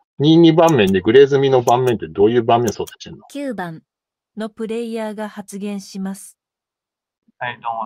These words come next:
Speaker 3: 願いします。なんか八番の発言聞いたら、なんか五八狼で三番にすり寄ってるのかなって視点も全然あるかなって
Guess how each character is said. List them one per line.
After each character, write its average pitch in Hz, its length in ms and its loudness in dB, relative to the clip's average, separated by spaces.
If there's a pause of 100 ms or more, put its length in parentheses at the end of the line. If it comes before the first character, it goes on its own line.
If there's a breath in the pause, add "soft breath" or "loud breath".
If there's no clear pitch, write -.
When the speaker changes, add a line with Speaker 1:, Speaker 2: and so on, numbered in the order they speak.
Speaker 3:
願 107 80 -20
い - 60 -20
し - 80 -20
ま 117 80 -20
す。 - 20 -20
な 131 120 -4
ん - 20 -16
か 127 80 -8
八 - 300 -14
番 185 180 2
の 180 60 -2
発 175 200 -6
言 180 200 -2
聞 190 140 -10
い 180 40 -10
た - 160 -10
ら、 165 260 4
な 127 100 -2
ん - 20 -8
か 120 100 -10
五 151 180 -2
八 165 280 -4
狼 143 360 -2
で 135 220 -4
三 135 260 -4
番 135 140 -4
に 135 80 -10
す 143 140 -16
り 143 60 -8
寄 151 60 -4
っ 151 60 -8
て - 140 -14
る 123 80 -8
の 113 40 -10
か 120 140 -6
な 123 260 0
っ - 80 -20
て 117 80 -20
視 - 140 -20
点 123 160 -10
も 117 160 -12
全 123 180 -14
然 117 100 -8
あ 117 40 -2
る 113 140 -8
か 107 100 -6
な 104 140 -6
っ - 20 -16
て - 60 -20